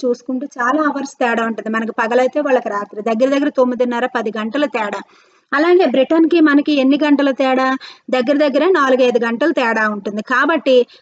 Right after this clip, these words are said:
మనకి ముందు వచ్చేస్తాం కాబట్టి, వెనక్కి వెళుతుంది కాబట్టి పడవ, దా టైంని వెనక్కి తిప్పుకోవాలి. ఎంతకు తిప్పుకోవాలి, ఎన్ని గంటలు వెనక్కి తిప్పుకోవాలి, నోటీస్ బోర్డులో పెడతారు. అక్కడికి వెళ్ళి మన వాచ్ని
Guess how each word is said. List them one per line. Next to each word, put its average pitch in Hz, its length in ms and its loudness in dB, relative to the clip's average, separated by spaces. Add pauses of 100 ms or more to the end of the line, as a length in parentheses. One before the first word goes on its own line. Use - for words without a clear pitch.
మనకి 277 240 0
ముందు 285 300 4
వచ్చేస్తాం 320 540 0
కాబట్టి, 262 600 0
వెనక్కి 269 360 0
వెళుతుంది 269 420 -2
కాబట్టి 240 220 0
పడవ, 240 400 -2 (340)
దా 226 160 -2
టైంని 294 500 2 (380)
వెనక్కి 370 360 0
తిప్పుకోవాలి. 208 680 -4 (360)
ఎంతకు 302 280 4
తిప్పుకోవాలి, 262 640 2
ఎన్ని 254 280 2
గంటలు 277 340 2
వెనక్కి 254 300 -2
తిప్పుకోవాలి, 254 440 0
నోటీస్ 277 420 2
బోర్డులో 294 240 0
పెడతారు. 233 420 -2
అక్కడికి 233 320 -6
వెళ్ళి 277 160 0
మన 349 180 2
వాచ్ని 247 520 0